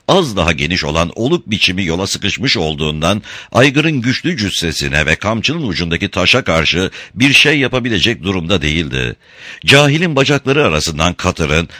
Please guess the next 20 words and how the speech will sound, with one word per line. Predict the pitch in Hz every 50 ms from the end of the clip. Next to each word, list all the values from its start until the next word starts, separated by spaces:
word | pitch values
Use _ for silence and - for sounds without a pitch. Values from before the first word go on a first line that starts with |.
| -
sonra | - - 135 143 160 160
da | 135 160 139
Zere'nin | 107 151 170 151 143 143 143
pervazdan | 120 131 127 120 110 107 117 113 87 80 107 123
ayrılıp | 98 73 73 73 67 71 85 85 90
yokuşa | 101 104 85 104 - 127 127
girdiklerini | 95 80 98 92 76 73 90 - 85 82 80 78 85 92
gördü. | 73 73 69 67 65 62 65 64 64 60 - _ _ _ _ _ - - - - - -
Uraz'a | - 185 - 165 147 151 175 143
sırtını | - 151 131 - 110 127 139 123
döndü | 95 95 82 80 85 107 85
ve | 85
kendini | 85 - 113 117 104 95 117 113 107
yokuş | 87 98 104 - 151 131 -
aşağı | 90 82 - 87 82 80 67
bıraktı. | 69 71 71 71 - - - 69 67 64 62 - _ _ _ - _ _ _ _ _ _ - - - - - -
Aygır | - 69 73 69 64 90 131 131
Seyis'i | 120 - 107 113 117 110 - 139 120
zorlukla | 85 117 127 120 104 165 170 - 113 95
izliyordu. | 85 82 76 - 80 80 76 71 71 67 71 67 65 60